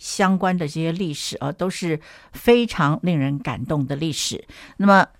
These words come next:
呃，张长老呢，刚才跟我们分享了他在生命成长过程的，呃，经历啊，这是第一个。那么接下来呢，呃，张长老还要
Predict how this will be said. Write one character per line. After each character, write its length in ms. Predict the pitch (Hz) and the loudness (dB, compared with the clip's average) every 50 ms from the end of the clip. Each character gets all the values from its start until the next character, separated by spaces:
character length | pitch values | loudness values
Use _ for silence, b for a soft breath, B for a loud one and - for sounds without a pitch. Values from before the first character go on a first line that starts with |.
| _ - | _ -4
呃， 280 | - 151 151 147 143 151 | 0 0 2 2 0 0
张 200 | - 226 233 233 | 2 4 4 6
长 180 | 226 202 208 | 6 6 6
老 160 | 208 170 131 143 | 6 6 6 6
呢， 160 | 147 156 170 | 2 0 0
刚 260 | - - 196 220 220 | 0 2 4 4 4
才 280 | 220 - 165 143 151 151 | 2 2 0 0 0 0
跟 140 | - 180 | 0 0
我 60 | 180 165 | 0 2
们 220 | 147 143 143 147 | 2 2 0 -2
分 280 | 143 - 190 190 185 185 | -4 -4 -4 -2 -2 -2
享 360 | 185 - - - 143 123 127 | -4 -6 -4 -2 -2 -2 0
了 160 | 131 143 147 | -2 -2 -4
他 360 | - - - - 180 165 170 165 | -4 -6 -6 -2 0 0 0 -2
在 360 | - - - 165 156 147 - B B B B B | -2 -4 -2 -2 -2 -2 -6 B B B B B
生 220 | - - - 214 | -6 0 4 4
命 180 | 214 208 175 147 | 6 4 4 0
成 340 | - - - 160 147 156 190 | -4 -6 -4 -2 -2 -2 -2
长 240 | - 190 139 - - | -2 -2 -4 -4 -4
过 260 | - - 226 196 151 | -2 2 2 2 2
程 340 | 139 - - - - 139 147 | 0 -4 -10 -8 -6 -6 -6
的， 280 | 147 - 139 127 123 - - | -4 -4 -6 -6 -6 -8 -10
呃， 140 | 120 117 113 | -10 -10 -10
经 280 | - - 196 185 196 202 | -6 -2 0 2 2 2
历 200 | 208 214 139 - | 2 0 -2 -4
啊， 280 | - 104 139 123 120 - _ _ _ | -4 -4 -2 -2 -4 -8 _ _ _
这 120 | - 180 165 | -6 -6 -6
是 280 | 156 - - 170 151 | -6 -6 -8 -8 -8
第 120 | - 196 170 | -6 -8 -10
一 220 | 151 - 180 196 | -8 -6 -8 -6
个。 240 | 190 - 170 - - b b b | -2 -2 -2 -2 -2 b b b
那 80 | 208 226 | 2 4
么 80 | 247 | 4
接 160 | 214 - 294 | 4 2 -2
下 160 | 277 - 339 285 | 0 0 0 2
来 180 | 208 156 143 147 | 2 2 4 4
呢， 200 | 160 160 151 B B B B B | 2 2 2 B B B B B
呃， 240 | - 135 139 139 135 | -2 -2 0 0 -2
张 180 | - - 196 208 | 0 0 0 2
长 220 | 202 185 156 175 | 2 0 0 2
老 220 | 170 110 76 - - | 2 2 0 0 -4
还 240 | - - - - 139 | -8 -10 -8 -6 -4
要 260 | 180 214 233 208 - | -2 0 0 -2 -2